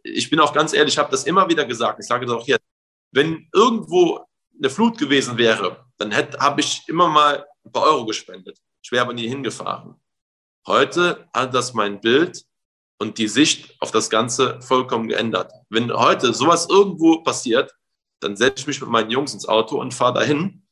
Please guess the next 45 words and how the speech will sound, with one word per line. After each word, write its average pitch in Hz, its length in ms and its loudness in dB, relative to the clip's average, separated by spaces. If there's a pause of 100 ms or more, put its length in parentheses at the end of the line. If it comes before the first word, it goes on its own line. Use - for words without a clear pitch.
(220)
Und, 117 300 -2
ähm, 117 220 2
das 107 160 -2
ist 123 80 -4
egal, 131 340 4
ob 120 120 -2
es - 100 -12
ein 113 80 -12
B-N-I-Mitglied 127 720 -4
ist - 180 -8
oder 98 220 -2
nicht, 127 380 -4
aber 113 160 0
ich 120 160 -4
wäre 120 280 -2
da. 117 360 2 (400)
Aber 123 500 0
ich - 100 -12
möchte 151 200 -6
noch 170 80 -10
mal 139 120 -2
kurz - 240 -6
auf 123 140 -4
B 127 80 -2
N 127 60 -4
I 151 100 -4
zurückkommen. 110 680 -2
Ich - 200 0
habe 147 520 2 (880)
Freundschaften, 139 1000 -2
und 120 240 -6
das 113 100 -2
sind, 120 340 -8
das 107 100 -10 (240)
sind 123 100 -2
Freundschaften 147 560 2
entstanden, 107 640 -2 (340)
äh, 123 320 2
bis 135 220 2
in 127 100 -2
die 113 80 2
Schweiz, 117 540 0
bis 127 160 -8
nach 110 160 -4
Österreich 180 800 -4